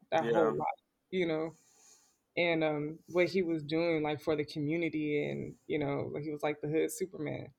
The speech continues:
Speaker 1: <laughs> in the sense. But he was
Speaker 2: Yeah.
Speaker 1: doing, he was more than that, though. Very intelligent. You know, he had two sides to him, three sides to him.
Speaker 2: He was like,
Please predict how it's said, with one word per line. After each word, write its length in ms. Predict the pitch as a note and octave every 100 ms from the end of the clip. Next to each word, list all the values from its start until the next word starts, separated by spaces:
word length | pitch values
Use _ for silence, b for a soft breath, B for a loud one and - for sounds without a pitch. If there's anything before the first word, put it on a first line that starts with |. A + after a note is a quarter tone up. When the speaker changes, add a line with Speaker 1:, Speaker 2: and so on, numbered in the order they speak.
| _ _ _ _ -
Speaker 1:
<laughs> 200 | - -
in 360 | G#3 - D#3+ D3
the 80 | -
sense. 360 | D#3+ D3+ -
But 260 | D#3+ F3 E3
he 100 | -
was 120 | -
Speaker 2:
Yeah. 80 | D3+
Speaker 1:
doing, 140 | E3+ -
he 80 | G3+
was 140 | F3 D#3
more 340 | D#3+ F3 D3+
than 200 | D3+ D3
that, 200 | D#3+ - D3+
though. 220 | - - _ _ _ _ _ _ _ _ _ D#3+
Very 400 | F3 E3+ E3 D3+
intelligent. 720 | D3+ F3+ E3 D3+ D3 - - _ _
You 120 | D#3+
know, 140 | D#3 D#3+
he 100 | E3
had 240 | D#3 D3+ - -
two 200 | F3 D#3+
sides 380 | D#3+ D#3+ D#3 -
to 60 |
him, 260 | C#3+ F3+ - -
three 160 | E3+
sides 360 | D3 D3+ C3+ -
to 60 | -
him. 200 | F2+ A#2 _ _ -
Speaker 2:
He 80 | E3
was 160 | F3
like, 340 | D#3+ D3 A#2+